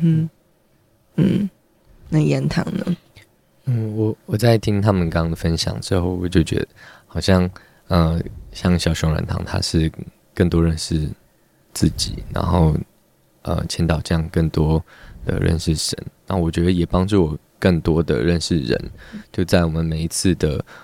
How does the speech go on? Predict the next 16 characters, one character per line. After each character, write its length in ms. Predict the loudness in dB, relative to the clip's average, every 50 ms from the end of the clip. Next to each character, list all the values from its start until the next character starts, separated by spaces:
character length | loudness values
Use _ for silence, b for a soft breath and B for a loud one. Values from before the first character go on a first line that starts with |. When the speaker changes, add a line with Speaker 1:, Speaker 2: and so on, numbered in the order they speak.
| B B
Speaker 2:
呃， 280 | -4 -2 0 0 0 0 0
这 120 | 2 2
样 140 | 2 2 0
子 160 | -2 -6 -6
的 180 | -4 -4 -4 -2 -4 -8 -12 -14 -18 -20 _ _ _ _ _ _ _ _ _ _ _ -10
出 320 | -4 0 2 2 2 2 0
游， 180 | 0 -2 -4 -4 -4 -6 -6 -10 B B B B B B
然 180 | -4 -2 0 2
后 280 | 2 2 2 2 2 -2 -4 -10 _ _ -20 -20 -20 -18 -10
因 120 | -4 -2 0 0 0
为 60 | 0
通 140 | 0 0 0
常 160 | 2 2 2
我 60 | 2
们 140 | 0 -2 -4
是 340 | -2 2 2 2 2 2